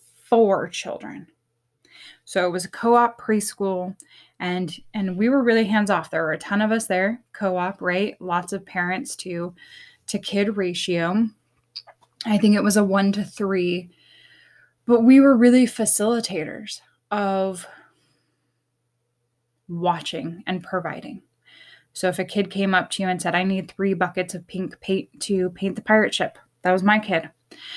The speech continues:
Um, one day she might need seven buckets. "I need seven buckets of pink paint." "Okay, here is your seven buckets of pink paint." Now I know everyone's thinking, "Why not just give her a bucket at a time?" Because a bucket at a time tells her, "I have power over you."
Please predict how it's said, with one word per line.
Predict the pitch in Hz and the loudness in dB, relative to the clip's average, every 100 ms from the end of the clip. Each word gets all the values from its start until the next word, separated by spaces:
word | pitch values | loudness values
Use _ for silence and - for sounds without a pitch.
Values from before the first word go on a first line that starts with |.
| - - - - | -16 -18 -20 0
Um, | 202 214 214 208 | 4 4 4 6
one | 226 | 8
day | 247 262 | 10 8
she | - 233 | 4 4
might | 208 208 | 4 2
need | 220 220 202 | 2 0 0
seven | 196 202 | -2 0
buckets. | 208 220 - - - | 0 -2 -6 -8 -2
"I | 220 | 6
need | 269 277 | 8 8
seven | 247 226 214 | 4 0 2
buckets | 196 180 180 185 | 0 -2 -6 -10
of | 180 | -10
pink | 180 - - | -12 -14 -14
paint." | 180 - _ _ _ _ - | -14 -14 _ _ _ _ 0
"Okay, | 262 254 220 233 _ | 2 4 2 0 _
here | - 233 | -4 0
is | 330 330 | 2 2
your | 262 | 0
seven | 247 220 214 214 | 0 0 2 0
buckets | 196 170 185 180 | 0 -2 -4 -8
of | 175 175 | -8 -10
pink | - 165 - _ | -14 -14 -14 _
paint." | 226 - - _ _ _ - | -6 -6 -10 _ _ _ -8
Now | 175 180 | -2 0
I | 185 | 2
know | 196 190 | 2 2
everyone's | 190 190 190 | 2 0 0
thinking, | - 214 202 180 175 | 0 0 0 -6 -4
"Why | 170 | -2
not | 175 165 | 0 -2
just | - - | -4 -6
give | 170 | -6
her | 170 170 | -2 -2
a | |
bucket | 170 151 - 151 | -2 -6 -4 -2
at | 156 | -2
a | - | -6
time?" | - - - - _ - - - - - - - _ _ | -8 -8 -8 -12 _ -20 -20 -20 -20 -20 -20 -20 _ _
Because | - 240 233 | 2 4 6
a | 208 | 4
bucket | 175 226 240 | 4 4 4
at | 208 190 | 6 4
a | |
time | 185 - 226 214 196 | 2 -2 0 2 0
tells | 190 190 180 180 | -2 -4 -4 -4
her, | 180 170 - | -4 -4 -2
"I | 175 185 | 0 0
have | 185 185 185 175 | 0 -2 -2 -4
power | - - 185 175 165 | -14 -8 -6 -4 -2
over | 214 214 170 | -2 -2 -2
you." | 147 139 | -6 -8